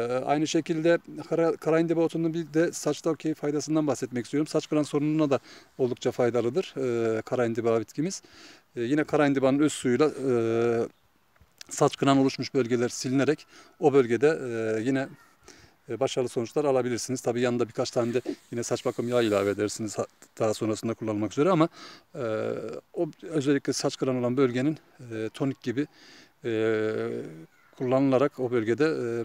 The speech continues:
sonuç alınabilir. E, çünkü saç kıran bölgede oluşmuş bir tür mantar biliyorsunuz. Yine, e, mantarı temizleme özelliği var o bölgede. E, o amaçla da kullanabilirsiniz arkadaşlar. E, kullananlara, uygulayanlara, e, şifalı olması dileğiyle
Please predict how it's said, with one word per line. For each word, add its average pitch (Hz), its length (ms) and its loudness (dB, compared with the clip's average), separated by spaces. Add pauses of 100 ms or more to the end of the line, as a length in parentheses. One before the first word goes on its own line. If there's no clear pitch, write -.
(120)
sonuç - 480 -8
alınabilir. 135 600 -2
E, 113 440 -2 (320)
çünkü - 200 -14
saç 127 180 -2
kıran 135 300 0 (200)
bölgede 131 300 2
oluşmuş 135 460 -2
bir 131 60 -2
tür 135 200 -4
mantar 123 400 0
biliyorsunuz. 110 400 -2 (380)
Yine, 113 140 -6
e, 131 440 -8
mantarı 127 380 -2
temizleme 127 380 -2
özelliği 123 400 4
var 135 100 6
o 113 120 2
bölgede. 101 420 -4 (600)
E, 131 300 -6
o 156 260 0
amaçla 131 340 0
da 156 80 0
kullanabilirsiniz 131 800 0
arkadaşlar. 110 560 -6 (260)
E, 127 280 -12
kullananlara, 147 680 2 (560)
uygulayanlara, 131 720 2 (240)
e, 113 580 -4
şifalı 131 380 0
olması 117 320 -2
dileğiyle 113 380 -2